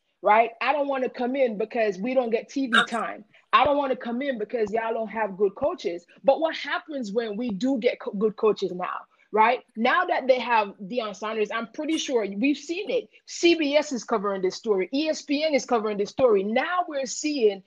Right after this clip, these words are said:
everything that's happening. And I won't be surprised that when the season actually starts for Jackson State, that their first game is gonna be in television because everybody, everybody's gonna be looking forward to see what's happening, to see what,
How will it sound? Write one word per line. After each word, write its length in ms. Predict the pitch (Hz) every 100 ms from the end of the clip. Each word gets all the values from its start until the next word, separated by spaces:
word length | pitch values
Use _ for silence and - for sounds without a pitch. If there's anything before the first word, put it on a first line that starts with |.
| _ -
everything 520 | 311 330 320 320 277
that's 180 | 254 247
happening. 500 | 294 381 - 320 214
And 140 | 233 269
I 160 | 330 349
won't 240 | 277 285 240
be 100 | 269
surprised 640 | 262 220 302 320 240 220 - -
that 200 | 247 240
when 240 | 226 285 254
the 80 | 247
season 420 | - 302 285 262
actually 380 | 220 262 277 247
starts 320 | - 254 254
for 80 | 240
Jackson 460 | 190 226 - 240 214
State, 340 | - 226 277 _ _ -
that 240 | 277 277
their 180 | 277 339 -
first 260 | 302 269 220
game 220 | 302 294
is 80 | 247
gonna 200 | 285 277
be 140 | 294
in 80 | 285
television 600 | 330 339 370 440 403 - _
because 260 | 294 381 285 -
everybody, 540 | 330 330 269 294 285 254 _
everybody's 640 | 269 320 370 311 277 277 254
gonna 220 | 254 247
be 160 | 226 226
looking 320 | 240 233 220
forward 400 | - 247 220 196
to 100 | 226
see 460 | - - 285 254 202
what's 340 | 190 226 233
happening, 580 | - 220 226 202 175 170
to 120 | 240
see 340 | 214 - 311 294
what, 340 | 214 262 -